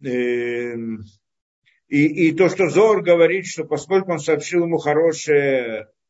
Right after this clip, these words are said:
действ-, хорошее сообщение, поэтому он дал ему хорошее решение, здесь мы должны сказать ту же самую идею,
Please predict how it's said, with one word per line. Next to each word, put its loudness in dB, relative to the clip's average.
действ-, -2
хорошее 0
сообщение, -4
поэтому 2
он -4
дал 4
ему 0
хорошее -4
решение, -4
здесь -4
мы -8
должны -2
сказать -2
ту 2
же 0
самую -4
идею, 2